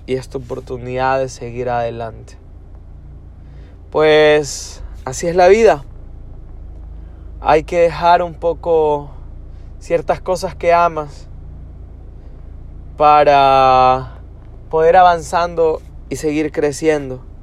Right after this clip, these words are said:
Porque sé que lo logré. Y sé que también estoy cumpliendo uno de mis sueños, compartir esto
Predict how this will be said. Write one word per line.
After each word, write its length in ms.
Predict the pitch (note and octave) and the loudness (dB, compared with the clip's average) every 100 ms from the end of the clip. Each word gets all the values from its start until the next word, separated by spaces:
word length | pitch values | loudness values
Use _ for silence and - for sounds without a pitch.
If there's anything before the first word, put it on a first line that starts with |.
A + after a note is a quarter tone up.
| - - - - - - - - - - | -20 -20 -20 -20 -20 -20 -20 -20 -20 -10
Porque 280 | C#3 C3 D3 | -10 -6 -8
sé 240 | - E3+ | -2 -4
que 160 | - F3 | -2 -4
lo 140 | D#3 | -2
logré. 480 | C#3+ C#3 D3 D3+ D3 - - - - - - - - - - - - - - - - - | -2 -2 0 -2 -6 -18 -20 -20 -20 -20 -20 -20 -20 -20 -20 -20 -20 -20 -20 -20 -20 -18
Y 80 | - | -12
sé 100 | C#3 | -4
que 100 | F3+ | -2
también 300 | G3+ G3+ G3+ | 2 2 2
estoy 220 | G3+ G#3+ | 0 -2
cumpliendo 380 | G3 G3+ G3 G3 | -2 -2 0 0
uno 80 | G3 | -2
de 60 | F#3 | -2
mis 140 | F3+ | -4
sueños, 380 | - A3 A#3 E3 | -2 -4 -2 -4
compartir 500 | E3 D3+ D3+ F3+ F#3+ | -4 -2 -4 -2 -2
esto 400 | G#3 - D#3+ | -2 -6 -14